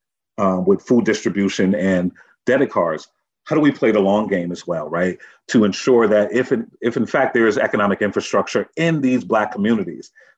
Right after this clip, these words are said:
through entrepreneur, Black entrepreneurship, how do we continue that economic infrastructure and, and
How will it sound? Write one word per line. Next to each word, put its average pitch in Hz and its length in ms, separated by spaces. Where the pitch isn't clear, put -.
through 139 560
entrepreneur, 110 420
Black 107 260
entrepreneurship, 101 640
how 147 60
do 160 60
we 156 120
continue 117 540
that 95 220
economic 95 480
infrastructure 90 640
and, 92 140
and 98 240